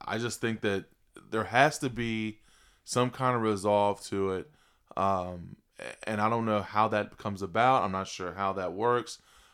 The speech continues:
Uh, but that relationship needs to be mended, um, not only for the N B A and N B A players, but for, um, for China. I mean, I, I think it's a great two-way avenue, uh, for both aspects. So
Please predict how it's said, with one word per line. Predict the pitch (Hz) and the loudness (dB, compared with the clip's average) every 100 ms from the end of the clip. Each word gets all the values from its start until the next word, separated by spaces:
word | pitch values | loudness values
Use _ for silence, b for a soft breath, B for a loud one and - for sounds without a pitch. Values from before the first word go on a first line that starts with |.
| b | b
Uh, | - 101 101 | -2 0 0
but | 90 110 | -2 2
that | 120 123 135 - | 6 8 8 2
relationship | 95 107 107 117 - 107 - 98 95 90 - | -2 0 2 0 -2 -6 -6 -2 -2 -4 -8
needs | 101 107 117 117 101 | -4 -2 -2 -4 -4
to | 107 | -4
be | 104 | -4
mended, | 92 95 95 87 85 82 _ b b b | -4 -4 -6 -6 -10 -12 _ b b b
um, | - 98 | -2 0
not | 104 143 | 4 6
only | 160 147 127 | 6 4 0
for | - 117 107 | 0 0 2
the | 104 110 | 0 -2
N | 110 | -2
B | 104 104 | -2 0
A | 101 101 | 0 -2
and | 92 | -4
N | 98 | -6
B | 90 92 | -6 -8
A | |
players, | 92 - 101 98 92 | -10 -4 -2 0 -4
but | 87 87 _ | -8 -12 _
for, | - 95 92 90 82 b b b b | -4 -2 0 -2 -4 b b b b
um, | 92 92 87 85 85 _ _ _ _ _ | -4 -4 -4 -8 -12 _ _ _ _ _
for | - 104 | -4 -4
China. | - 90 123 98 78 - | -2 -2 -2 -6 -10 -16
I | - | -14
mean, | 87 92 | -10 -6
I, | 90 - | -6 -4
I | 92 | -4
think | 95 117 | -4 -4
it's | 107 101 | -4 -4
a | |
great | 90 92 104 98 | -6 -2 -2 -2
two-way | - 110 104 98 95 | -6 -4 -2 0 0
avenue, | 95 104 101 92 87 85 - b b b b | 0 -2 -2 -6 -8 -10 -14 b b b b
uh, | 87 95 | 0 0
for | 87 98 | 0 -4
both | 92 104 101 92 | -2 0 0 0
aspects. | 90 95 - - 73 - | -2 -2 -4 -6 -8 -8
So | - 92 90 | -6 -4 -4